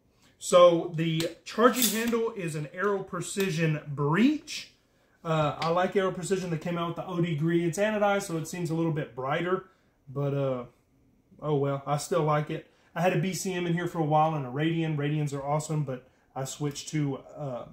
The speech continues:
Aero Precision just 'cause I like them, threw the Radian in a different gun. B C M bolt carrier group, uh, <clears throat> primary weapon systems, buffer tube, ratchet system, end plate, castle nut.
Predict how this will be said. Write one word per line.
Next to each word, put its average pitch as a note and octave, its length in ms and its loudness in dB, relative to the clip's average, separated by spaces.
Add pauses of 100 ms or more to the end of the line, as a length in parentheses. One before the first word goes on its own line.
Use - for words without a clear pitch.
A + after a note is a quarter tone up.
(180)
Aero D#3+ 180 -4
Precision G3 460 -2
just D#3+ 160 -4
'cause D3+ 160 -2
I D3 60 2
like E3+ 240 2
them, F#3+ 160 -6
threw D#3 100 -4
the C#3 100 -4
Radian C#3+ 360 -2
in C3+ 80 -6
a C3 60 -6
different C3 320 -10
gun. D3+ 280 0 (500)
B B3 180 10
C A3 360 2
M G#3 200 4 (1700)
bolt G3+ 300 0
carrier G3+ 320 2
group, A3+ 400 0 (880)
uh, C#3 420 -2 (180)
<clears throat> D#3+ 560 -6
primary B3 540 6
weapon G#3 420 0
systems, G3 1000 -4 (1160)
buffer G3 300 2
tube, A#3+ 540 -2
ratchet G3 400 -4
system, G3+ 420 -4
end F#3 240 -6
plate, F3 300 -4
castle D#3+ 340 -2
nut. D#3 380 -2